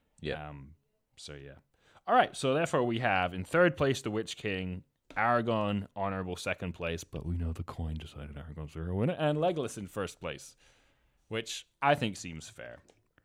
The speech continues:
Speaker 2: An honorable
Speaker 1: No, that
Speaker 2: mention to
Speaker 1: does seem fair.
Speaker 2: Treebeard, who should have been in this and then wasn't, but would have lost anyway to Gimli. So, you know, it, it's, it all worked out.
Speaker 1: It all worked out in the end.
Speaker 2: Whew. That's,
Speaker 1: That was a good one.
Speaker 2: that
Speaker 1: I
Speaker 2: was a
Speaker 1: enjoyed
Speaker 2: good
Speaker 1: that
Speaker 2: one.
Speaker 1: one.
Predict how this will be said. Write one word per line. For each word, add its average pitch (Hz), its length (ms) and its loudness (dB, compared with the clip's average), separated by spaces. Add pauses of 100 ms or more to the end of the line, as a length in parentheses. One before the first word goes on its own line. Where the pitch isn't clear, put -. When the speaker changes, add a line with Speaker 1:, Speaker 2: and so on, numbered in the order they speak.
(300)
Speaker 2:
An 131 120 4
honorable 147 460 6
Speaker 1:
No, 113 80 6
that 98 100 8
Speaker 2:
mention 101 160 6
to 117 60 0
Speaker 1:
does 110 100 0
seem 117 300 2
fair. 107 340 2
Speaker 2:
Treebeard, 101 40 -6
who 104 360 -2
should 123 200 0
have 113 100 0
been 101 120 0
in 95 140 -2
this 92 220 -4
and 90 180 -4
then 87 120 -4
wasn't, 90 360 -4
but 85 120 -4
would 82 120 -4
have 82 60 -6
lost 76 240 -6
anyway 73 240 -10
to 73 80 -14
Gimli. 58 320 -16
So, 67 320 -14
you 104 80 -10
know, 76 120 -12 (260)
it, - 260 -8
it's, - 260 -10
it 71 220 -10
all 87 120 -10
worked 69 240 -12
out. 53 140 -14 (1700)
Speaker 1:
It 127 40 2
all 123 160 8
worked 98 300 2
out 92 120 0
in - 80 -14
the 85 140 -8
end. 76 160 -10 (180)
Speaker 2:
Whew. 320 280 4 (1080)
That's, 120 140 -8
Speaker 1:
That 131 60 0
was 165 100 -2
a 127 40 -2
good 139 160 0
one. 127 220 -4
Speaker 2:
that 107 80 -6
Speaker 1:
I 143 40 -2
Speaker 2:
was 220 160 0
a - 60 -2
Speaker 1:
enjoyed 113 140 -2
Speaker 2:
good 73 80 -8
Speaker 1:
that 71 120 -6
Speaker 2:
one. - 20 -
Speaker 1:
one. 71 80 -12